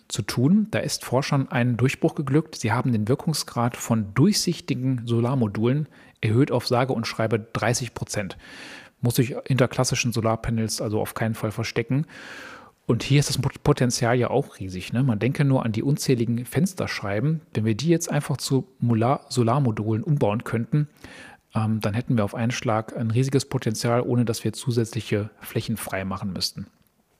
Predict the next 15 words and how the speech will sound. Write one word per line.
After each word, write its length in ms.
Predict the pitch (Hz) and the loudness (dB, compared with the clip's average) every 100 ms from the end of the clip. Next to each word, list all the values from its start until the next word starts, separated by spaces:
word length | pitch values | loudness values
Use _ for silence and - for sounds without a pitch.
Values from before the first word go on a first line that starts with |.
| _ - | _ -2
Für 120 | 139 | 4
meinen 120 | 131 | 4
nächsten 240 | 135 - 139 | 4 2 0
Roman 580 | 117 113 127 156 160 - | 2 4 4 4 0 -6
gehe 180 | - 127 | 0 2
ich 160 | 135 - | 2 -2
auf 140 | - | 0
jeden 220 | 131 147 | 0 0
Fall 160 | - 120 | 0 0
davon 200 | - 113 | 0 -2
aus, 180 | 107 - | -2 -2
dass 160 | 113 | -4
in 80 | 107 | -4
Zukunft 500 | - - 120 110 - | -6 0 0 0 -8
Handy-Displays 880 | - 135 175 135 - - 120 120 - | -2 0 2 -2 -6 0 0 0 -6